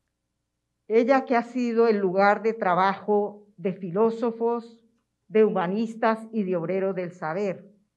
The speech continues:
Ella que ha sido reivindicada por Michel Foucault, quien dice, y cito, La biblioteca es el telar de las citas, los nombres, los libros y las letras.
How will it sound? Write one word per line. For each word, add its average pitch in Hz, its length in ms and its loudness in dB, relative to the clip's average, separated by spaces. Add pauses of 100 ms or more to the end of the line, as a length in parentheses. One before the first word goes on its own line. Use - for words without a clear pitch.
(500)
Ella 294 440 4
que 277 80 0
ha 254 80 4
sido 254 360 0
reivindicada 214 920 0
por 208 160 -4
Michel 202 480 -4
Foucault, 202 600 0 (220)
quien 196 240 -2
dice, 247 320 -4
y 190 80 -4
cito, 240 560 -8 (760)
La 226 140 6
biblioteca 247 600 6
es 277 80 4
el 262 100 0
telar 208 400 2
de 214 100 -2
las 185 240 0
citas, 262 640 -4 (460)
los 214 280 0
nombres, 247 720 4 (200)
los 226 320 4
libros 294 580 2
y 240 120 -4
las 185 260 -2
letras. 208 760 -2